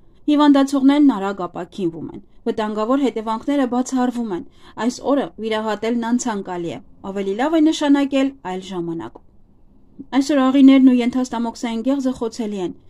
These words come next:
Դրա համար շաքարային դիաբետով մարդիկ պետք է հատուկ ուշադրություն դարձնեն իրենց առողջությանը։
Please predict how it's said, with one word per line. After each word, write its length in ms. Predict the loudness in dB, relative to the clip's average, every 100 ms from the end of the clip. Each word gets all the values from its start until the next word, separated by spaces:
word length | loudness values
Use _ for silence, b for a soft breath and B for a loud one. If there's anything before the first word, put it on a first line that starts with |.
| -20 -18
Դրա 260 | -8 -6
համար 360 | -6 -4 -2 -2
շաքարային 480 | -4 -6 -6 -6 -4
դիաբետով 520 | -4 -4 -6 -6 -6
մարդիկ 380 | -6 -6 -6 -6
պետք 240 | -6 -4
է 80 | -2
հատուկ 380 | 0 -2 -2 -6
ուշադրություն 540 | -4 -2 -2 2 2
դարձնեն 420 | 2 0 0 0 2
իրենց 400 | 0 -2 -4 -6
առողջությանը։ 680 | -10 -12 -14 -16 -14 -14